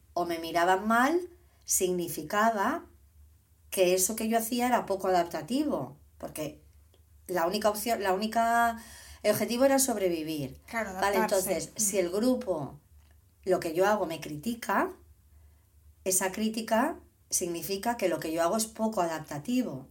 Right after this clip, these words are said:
Speaker 2: Claro.
Speaker 1: Entonces, poco adaptativo es peligroso.
Speaker 2: Vale.
Speaker 1: Entonces, esta,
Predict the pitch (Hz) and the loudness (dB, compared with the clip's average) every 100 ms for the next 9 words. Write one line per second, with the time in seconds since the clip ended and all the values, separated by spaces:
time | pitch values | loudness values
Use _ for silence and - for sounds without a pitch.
0 | - - - - - - - 190 175 - | -20 -18 -18 -18 -20 -12 -6 0 0 0
1 | - - - _ - - 175 170 170 180 | -4 -6 -10 _ -10 -4 2 2 4 2
2 | 190 202 233 - - - - 180 165 151 | 0 0 0 0 0 0 2 0 -2 -6
3 | 151 147 - - - - _ _ - _ | -4 -4 -6 -8 -14 -18 _ _ -20 _
4 | _ _ - 233 214 - 165 175 156 - | _ _ -14 -12 -10 -8 -4 -2 -4 -2
5 | 220 220 - 240 | 2 2 4 2